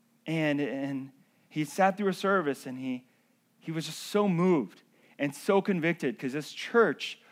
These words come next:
was practicing real forgiveness, real reconciliation, real Jesus honoring, Jesus reflecting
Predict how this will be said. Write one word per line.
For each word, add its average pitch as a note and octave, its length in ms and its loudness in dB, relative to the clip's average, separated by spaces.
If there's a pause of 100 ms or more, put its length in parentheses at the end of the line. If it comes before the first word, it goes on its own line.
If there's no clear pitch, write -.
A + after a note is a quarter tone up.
(160)
was C#3+ 160 -4
practicing D#3+ 880 4 (220)
real C3+ 300 6
forgiveness, D#3+ 840 -2 (360)
real G#3 320 8
reconciliation, D3+ 1160 4
real G#3+ 280 6
Jesus A#3+ 880 4 (340)
honoring, G3+ 640 8
Jesus A3 640 6
reflecting F#3 720 2